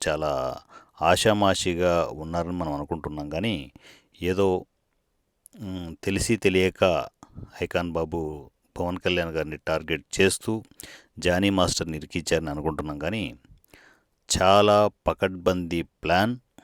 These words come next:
ఐకాన్ బాబు చుట్టూ ఉన్న నెట్వర్క్లో జరుగుతోంది. So, ఎంత టార్గెటెడ్గా అంటే, ఏం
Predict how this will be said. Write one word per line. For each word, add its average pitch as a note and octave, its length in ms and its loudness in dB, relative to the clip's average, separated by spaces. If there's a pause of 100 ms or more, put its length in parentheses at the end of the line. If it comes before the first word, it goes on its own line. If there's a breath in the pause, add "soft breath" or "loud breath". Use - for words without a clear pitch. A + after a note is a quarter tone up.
(800 loud breath)
ఐకాన్ F2+ 380 -2
బాబు D#2 220 0 (120)
చుట్టూ - 280 0 (100)
ఉన్న C#2+ 200 -8
నెట్వర్క్లో D#2+ 580 -4
జరుగుతోంది. A2+ 480 -8 (1120 loud breath)
So, D#2+ 100 -2 (380)
ఎంత G2+ 300 0 (500)
టార్గెటెడ్గా F#2 680 4
అంటే, F2+ 260 4 (960)
ఏం A2 120 6